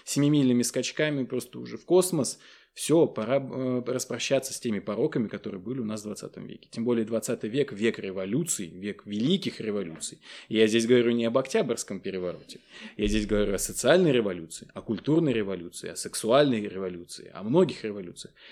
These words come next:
Они произошли. Посмотрите, как у нас изменилось отношение ко многим вещам. Вспомните, какая была женщина, допустим, в тысяча девятисотом году и, и в двухтысячном году. Сколько произошло эмансипации, насколько человек стал свободен.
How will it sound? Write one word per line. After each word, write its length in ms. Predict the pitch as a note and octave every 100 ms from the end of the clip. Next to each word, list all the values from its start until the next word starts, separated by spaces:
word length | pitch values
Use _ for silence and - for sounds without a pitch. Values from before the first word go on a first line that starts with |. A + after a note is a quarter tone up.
| -
Они 180 | G2 G2+
произошли. 680 | G2 G#2 G2+ G2 C3+ D3 - - _ -
Посмотрите, 480 | - A2 C#3+ -
как 220 | C#3+ G#2 A2
у 20 |
нас 180 | G2+ A#2
изменилось 580 | G2 G#2 B2 G#2 -
отношение 600 | - G2+ G2+ - A#2 A2
ко 100 | -
многим 320 | G2 C#3 A2+ G2+
вещам. 380 | G2 - E2+ - _ _ _ _ _
Вспомните, 460 | - G#2+ F#2+ E2+
какая 260 | - G2+ A2
была 220 | G2 G2
женщина, 380 | F#2+ G2+ - F#2+
допустим, 440 | D#2+ - - G2+
в 40 | F#2
тысяча 280 | A2 - G2
девятисотом 480 | F#2 F#2+ C3+ A2+
году 240 | G2 F#2 E2+
и, 160 | E2
и 220 | E2+ - G#2
в 60 |
двухтысячном 580 | G2 F#2+ G2+ - - -
году. 320 | - - - _ _ _ _ _
Сколько 380 | - - B2 A2+
произошло 520 | - G#2+ G2+ - A#2+
эмансипации, 680 | A2+ G#2 - A2+ G2 F#2+ -
насколько 400 | G2+ - C3 A2+
человек 400 | - A#2+ A#2+ A#2+
стал 220 | - A2+
свободен. 720 | - A2+ A2+ A2+ A2 G2 F2+